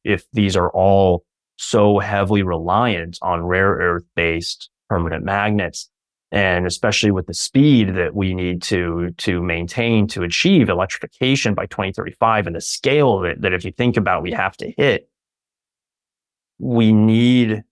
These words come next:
new motors that are able to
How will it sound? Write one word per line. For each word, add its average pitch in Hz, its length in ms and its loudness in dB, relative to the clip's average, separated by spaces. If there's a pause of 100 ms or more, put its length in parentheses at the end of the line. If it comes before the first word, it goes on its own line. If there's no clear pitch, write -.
(340)
new 104 420 2
motors 90 640 2
that 101 140 2
are 92 140 0
able 92 520 2
to 85 680 -2